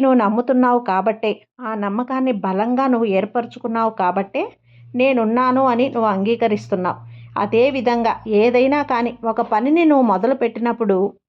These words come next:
ఆ పని ఖచ్చితంగా జరుగుతుంది అని చెప్పి నువ్వు నమ్మినట్లయితే ఖచ్చితంగా ఆ పని జరుగుతుంది. ఇలా నీ మీద నువ్వు ఎంతో నమ్మకాన్ని పెట్టుకుంటే ఆ నమ్మకం అనేది ఖచ్చితంగా నిన్ను నిలబెడుతుంది.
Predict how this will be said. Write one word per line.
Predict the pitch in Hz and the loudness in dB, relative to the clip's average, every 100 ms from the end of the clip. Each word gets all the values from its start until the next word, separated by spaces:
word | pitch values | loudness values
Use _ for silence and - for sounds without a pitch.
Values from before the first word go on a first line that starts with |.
| _ | _
ఆ | 220 208 | -4 -2
పని | 208 247 | -2 -4
ఖచ్చితంగా | 247 208 - 269 254 254 | -6 -8 -8 -8 -2 -2
జరుగుతుంది | 208 196 214 254 269 254 277 | 0 0 0 -4 0 0 2
అని | 254 233 | 0 0
చెప్పి | 240 214 202 202 - _ _ _ | -6 -8 -10 -10 -12 _ _ _
నువ్వు | 269 302 | -6 -4
నమ్మినట్లయితే | 247 233 285 311 302 254 254 220 208 - _ - | -2 -2 0 0 -2 -4 -4 -2 -2 -4 _ -14
ఖచ్చితంగా | 226 - 330 294 254 262 | -14 -12 -8 -6 -2 0
ఆ | 240 185 | 0 0
పని | 208 240 | -4 -6
జరుగుతుంది. | 208 180 190 202 190 180 - _ _ _ _ - | -6 -6 -6 -6 -8 -8 -14 _ _ _ _ -12
ఇలా | 302 320 320 | -2 0 0
నీ | 302 302 | 2 0
మీద | 311 349 | 0 0
నువ్వు | 381 330 311 226 | 0 0 2 0
ఎంతో | 226 247 285 | 0 0 0
నమ్మకాన్ని | 240 208 254 277 294 285 | 0 0 -2 -2 -4 -2
పెట్టుకుంటే | 240 240 - 240 196 190 196 _ _ | -2 -4 -12 -10 -6 -4 -6 _ _
ఆ | 226 220 | -12 -6
నమ్మకం | 202 202 254 262 | -4 -4 -4 -4
అనేది | 240 233 214 254 | -4 -6 -4 -6
ఖచ్చితంగా | 254 - - 294 277 269 294 | -6 -8 -8 -12 -10 -6 -6
నిన్ను | 254 220 | -4 -4
నిలబెడుతుంది. | 226 175 196 208 - 190 180 | -4 -2 -2 -4 -6 -14 -16